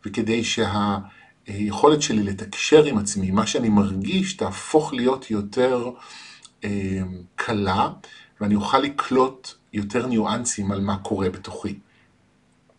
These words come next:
אמ, אז יכול להיות שבהתחלה התשובות יהיו מאוד כלליות,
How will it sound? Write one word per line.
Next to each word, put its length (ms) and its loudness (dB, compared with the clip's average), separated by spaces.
אמ, 60 -4
אז 200 -4
יכול 220 4
להיות 100 2
שבהתחלה 500 0
התשובות 420 0
יהיו 120 2
מאוד 260 0
כלליות, 640 0